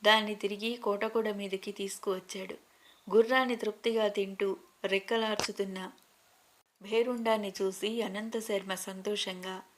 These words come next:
"అన్నా నరేంద్ర, ఈ జరిగిందంతా చూసిన యశవంత దేశ సైనికులు ఇక జన్మలో ఈ శత్రుంజయ రాజు మీదికి యుద్ధానికి రారు." యువరాజు అజితుణ్ణి కోట లోపలికి ఆహ్వానించి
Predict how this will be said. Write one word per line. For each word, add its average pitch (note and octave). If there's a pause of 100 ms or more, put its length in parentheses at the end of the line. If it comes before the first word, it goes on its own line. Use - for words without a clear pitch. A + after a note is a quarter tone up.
(220)
"అన్నా G#3
నరేంద్ర, G3+ (480)
ఈ A#3+
జరిగిందంతా A#3
చూసిన G#3
యశవంత A3
దేశ G3+ (540)
సైనికులు A3
ఇక G#3
జన్మలో G3+ (440)
ఈ G#3
శత్రుంజయ A3
రాజు G3+
మీదికి G3+
యుద్ధానికి G#3
రారు." F#3 (560)
యువరాజు A#3
అజితుణ్ణి G#3+
కోట G#3
లోపలికి G3+
ఆహ్వానించి F#3+